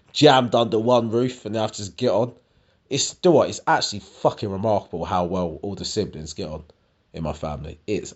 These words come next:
nuts. I don't even understand how. But they do. They really do all get on. I just don't. It's just crazy.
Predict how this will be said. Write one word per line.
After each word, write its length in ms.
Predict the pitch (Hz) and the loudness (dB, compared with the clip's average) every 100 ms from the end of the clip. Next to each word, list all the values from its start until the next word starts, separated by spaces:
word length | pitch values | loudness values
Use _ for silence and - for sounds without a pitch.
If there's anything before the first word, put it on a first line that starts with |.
| - | -16
nuts. 340 | 82 76 - - | -12 -10 -10 -8
I 60 | |
don't 220 | - 107 | 0 0
even 140 | 87 - | 0 -6
understand 440 | 92 82 - 82 | -10 -8 -8 -10
how. 340 | - 82 76 73 _ _ _ _ _ _ _ _ _ _ _ _ _ _ _ _ - | -10 -10 -10 -14 _ _ _ _ _ _ _ _ _ _ _ _ _ _ _ _ -4
But 120 | 123 | 0
they 100 | 101 | 0
do. 240 | 104 107 - - | 2 -2 -2 -6
They 140 | 107 | 0
really 260 | 107 139 - | 2 2 0
do 220 | 98 95 | -6 -6
all 100 | 92 | -10
get 180 | 87 90 | -12 -12
on. 120 | - - _ _ _ _ _ _ _ _ _ | -14 -20 _ _ _ _ _ _ _ _ _
I 120 | 73 73 | -10 -8
just 200 | - - | -6 -4
don't. 220 | 90 - | -4 -2
It's 200 | 101 120 | -4 -2
just 220 | 98 - | -4 -8
crazy. 460 | - 107 90 76 | -4 -4 -4 -8